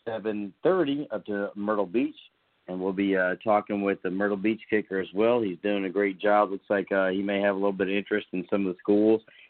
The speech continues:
I've seen some stuff on the social media, but we'll get into that with him about, uh,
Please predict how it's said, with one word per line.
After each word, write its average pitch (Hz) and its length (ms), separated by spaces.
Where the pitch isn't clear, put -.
I've - 140
seen 110 180
some 90 140
stuff 107 300
on 101 80
the 95 180
social 107 320
media, 107 300
but 92 180
we'll 101 140
get 101 160
into 101 260
that 101 180
with 95 200
him 107 300
about, 92 280
uh, 90 360